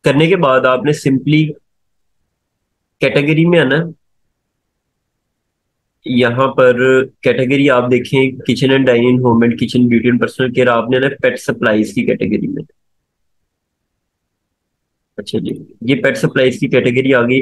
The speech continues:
अब इसका बीएसआर product का था ट्रिपल टू, तो ट्रिपल टू अगर एक product का बीएसआर है, तो उस product की per day sales कितनी होगी,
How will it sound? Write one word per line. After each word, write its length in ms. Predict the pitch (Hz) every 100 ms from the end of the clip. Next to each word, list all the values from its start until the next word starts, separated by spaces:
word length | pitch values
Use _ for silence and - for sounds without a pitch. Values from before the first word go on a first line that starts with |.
| 131
अब 240 | 131 135 -
इसका 340 | 139 - 170
बीएसआर 580 | 160 147 139 143 165 156
product 360 | 160 151 139 -
का 120 | 147
था 160 | 147 151
ट्रिपल 440 | 151 139 - 123
टू, 220 | 120 120 110 - _ _ _ _ _ _ _ -
तो 100 | 147
ट्रिपल 420 | 147 160 151 180
टू 180 | 175 185
अगर 200 | 175 175
एक 180 | 170 160
product 340 | 175 151 147
का 80 | 175
बीएसआर 600 | 165 143 156 156 165 156
है, 100 | 135
तो 140 | 165
उस 180 | 170 160
product 360 | 175 165 143 -
की 200 | 185 160
per 160 | 151 151
day 160 | 165
sales 420 | 165 151 139 147
कितनी 420 | - 156 160 165 170
होगी, 600 | 151 120 113 113 120